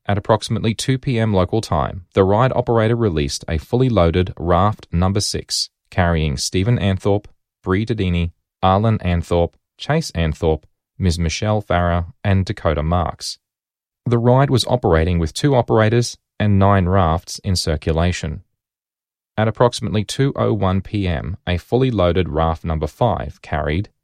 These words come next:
Kate Goodchild, a thirty-two-year-old mother of two, Ebony Goodchild, Kate's twelve-year-old daughter, Luke Dorset,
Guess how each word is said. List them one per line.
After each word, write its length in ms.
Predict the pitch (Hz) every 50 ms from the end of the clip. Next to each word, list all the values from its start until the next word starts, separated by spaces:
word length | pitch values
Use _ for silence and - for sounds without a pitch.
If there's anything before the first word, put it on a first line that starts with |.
| _ _ _
Kate 340 | - - - 117 120 - - - 90
Goodchild, 680 | 90 98 87 76 - - - 87 - - - - - _ _ _ _
a 40 | -
thirty-two-year-old 840 | - 110 107 107 104 - 113 104 104 101 101 95 92 92 92 90
mother 280 | 90 85 82 82 82 82
of 120 | 80 -
two, 300 | - - 107 104 120 139 - _ _ _ _ _ _ -
Ebony 320 | 123 131 123 90 87 80
Goodchild, 640 | 69 - 78 71 - - 78 76 73 78 107 127 - _ _ _
Kate's 320 | - - 80 80 - -
twelve-year-old 580 | - - - 82 78 - 85 85 82 76 71 82
daughter, 460 | 101 110 110 104 - - - - - _ _ _ _ _ _ -
Luke 300 | 92 92 107 120 123 - -
Dorset, 480 | 85 95 98 107 - - - - _